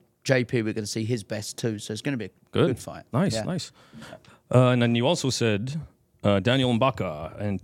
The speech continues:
Speaker 2: Tim Harasi. Is I got that
Speaker 1: Yeah,
Speaker 2: right?
Speaker 1: Harasi, yeah.
Speaker 2: Harasi?
Speaker 1: Yeah.
Speaker 2: I don't, I don't have anything on, on Tim. Where's,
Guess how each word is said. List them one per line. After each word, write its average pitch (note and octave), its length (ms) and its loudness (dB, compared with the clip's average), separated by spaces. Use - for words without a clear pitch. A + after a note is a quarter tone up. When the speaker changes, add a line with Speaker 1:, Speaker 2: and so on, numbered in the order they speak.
Speaker 2:
Tim A2+ 400 2
Harasi. D#3+ 360 2
Is D#3 100 4
I A#2+ 80 4
got B2+ 140 2
that - 80 2
Speaker 1:
Yeah, - 100 6
Speaker 2:
right? A3+ 80 0
Speaker 1:
Harasi, B2 500 -2
yeah. A#2+ 100 -4
Speaker 2:
Harasi? C3 440 0
Speaker 1:
Yeah. A2+ 120 -6
Speaker 2:
I A2+ 120 6
don't, E3 160 6
I C3+ 80 4
don't D#3 160 2
have A2+ 120 4
anything C#3 320 4
on, F2+ 160 2
on F2 140 0
Tim. F2 300 2
Where's, G2 180 2